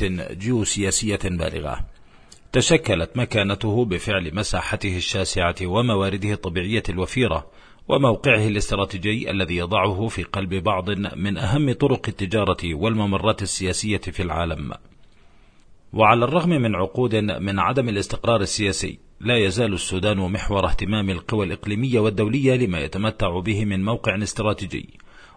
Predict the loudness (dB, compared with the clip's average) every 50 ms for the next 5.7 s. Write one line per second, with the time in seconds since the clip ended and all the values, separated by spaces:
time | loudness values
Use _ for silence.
0 | 0 4 6 6 6 4 2 2 2 2 2 0 0 0 0 0 0 0 -2 -6
1 | -8 -8 -6 -2 -2 0 2 2 2 2 0 0 -2 -2 -2 -2 -2 0 0 -2
2 | -2 -4 -6 -8 -10 -14 -20 -20 -20 -20 -18 -10 -6 -4 0 0 0 0 2 2
3 | 0 2 2 2 2 2 2 0 0 0 0 0 0 0 0 2 4 4 4 2
4 | 0 0 -2 -2 -4 -2 -2 -4 -4 -2 -4 -4 -4 -4 -4 -2 0 0 -2 -2
5 | -2 -4 -2 0 0 0 0 0 -2 -4 -4 -6 -14